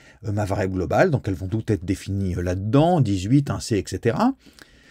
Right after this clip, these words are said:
Mon littéral soixante, bah, c'est pareil, il l'a retrouvé à l'intérieur, hein, il m'a dit que, bah oui, la chaîne de caractères, elle est définie là-dedans.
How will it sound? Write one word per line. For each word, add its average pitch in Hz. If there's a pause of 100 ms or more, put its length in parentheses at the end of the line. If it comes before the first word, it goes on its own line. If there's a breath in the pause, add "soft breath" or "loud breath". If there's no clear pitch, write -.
(200 soft breath)
Mon 131
littéral 139
soixante, 127
bah, 107
c'est 101
pareil, 123
il 165
l'a 123
retrouvé 107
à 101
l'intérieur, 110
hein, 123
il 117
m'a 95
dit 98
que, 98
bah 95
oui, 117
la 104
chaîne 104
de 101
caractères, 95
elle 87
est 90
définie 92
là-dedans. 101